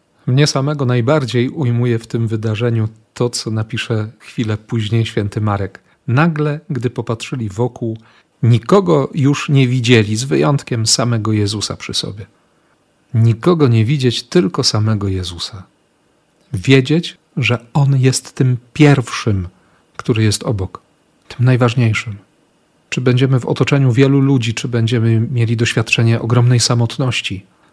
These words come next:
ta Ewangelia dziś po raz kolejny uświadamia nam, mnie uświadamia, że Jezus jest tuż obok. Że mogę nikogo więcej nie widzieć, tylko samego Jezusa. Że cokolwiek się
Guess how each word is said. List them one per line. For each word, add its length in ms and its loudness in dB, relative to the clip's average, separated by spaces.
ta 140 4
Ewangelia 800 4
dziś 220 0
po 140 -4
raz 160 0
kolejny 400 2
uświadamia 580 -4
nam, 200 -4
mnie 280 6
uświadamia, 680 0
że 140 4
Jezus 440 4
jest 320 2
tuż 220 -4
obok. 340 -8
Że 180 4
mogę 440 4
nikogo 600 6
więcej 420 4
nie 140 4
widzieć, 460 -6
tylko 500 4
samego 520 2
Jezusa. 460 -4
Że 140 2
cokolwiek 600 4
się 260 0